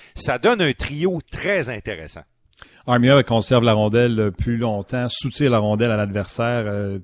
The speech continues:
Speaker 2: pour Suzuki et Toffoli, qui sont pas des marchands de vitesse pour récupérer rondelle. C'est très, c'est excellent.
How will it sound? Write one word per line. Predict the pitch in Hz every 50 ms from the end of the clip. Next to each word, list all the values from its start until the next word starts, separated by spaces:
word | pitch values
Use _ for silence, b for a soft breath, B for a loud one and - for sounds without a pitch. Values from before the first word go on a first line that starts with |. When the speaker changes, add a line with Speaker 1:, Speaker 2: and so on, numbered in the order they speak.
| _ _ -
Speaker 2:
pour | 120 110 95 95
Suzuki | - - - 127 113 117 113 - - 143 131
et | 107
Toffoli, | - 110 - - 107 120 127
qui | -
sont | - 107
pas | - 127 127
des | 120 113
marchands | 107 104 - - - 123
de | 113 104
vitesse | 98 - 131 127 -
pour | - - -
récupérer | 98 104 - - - 110 104 107 110
rondelle. | 98 101 98 98 104 110 113 117 120 - b b b b b b b b b
C'est | - - - 110 -
très, | - 101 117 127 120 - _ _ _ -
c'est | - - 123 117 - -
excellent. | 123 107 - - - 92 87 78